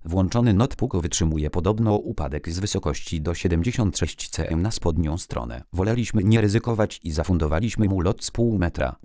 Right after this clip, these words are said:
Sprzęt, oczywiście, nie zawiódł. Podobne testy pomyślnie przeszedł również drugi model C F pięćdziesiąt dwa, który do złudzenia przypomina walizkę konwojenta. Gruby, czarno-srebrny prostopadłościan ze wzmocnionymi krawędziami,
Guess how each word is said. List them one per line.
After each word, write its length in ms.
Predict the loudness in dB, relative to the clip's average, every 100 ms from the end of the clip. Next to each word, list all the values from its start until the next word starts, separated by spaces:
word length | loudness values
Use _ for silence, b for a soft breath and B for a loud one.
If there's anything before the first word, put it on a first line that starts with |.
| -10
Sprzęt, 520 | -6 -4 -4 -6 -8
oczywiście, 580 | -6 -4 -6 -8 -10 -12 -12 -2
nie 160 | 0
zawiódł. 520 | 2 0 -2 -4 -6 -8 -4
Podobne 400 | 0 2 2 2
testy 340 | 0 -2 -2
pomyślnie 560 | 0 0 2 4 4 2
przeszedł 440 | 0 0 0 2
również 420 | 2 4 2 2
drugi 240 | -4 -4 0
model 400 | 0 2 0 -2 -6
C 180 | -6
F 80 | -6
pięćdziesiąt 480 | -2 -2 0 -2 -4
dwa, 340 | -2 -2 -2 -6 -8
który 240 | -2 0
do 140 | 0
złudzenia 400 | 0 0 0 0
przypomina 500 | -2 -2 2 2 2
walizkę 420 | 0 -4 -6 -4 -2
konwojenta. 720 | -2 0 -2 -2 -4 -8 -8
Gruby, 360 | -2 0 0 -4 -6
czarno-srebrny 800 | -2 0 -2 0 0 0 2 0
prostopadłościan 960 | 2 0 0 -2 -2 -2 -4 -4 -2 0
ze 160 | 0
wzmocnionymi 720 | 0 0 0 2 2 2 0 0
krawędziami, 720 | 0 2 2 2 4 2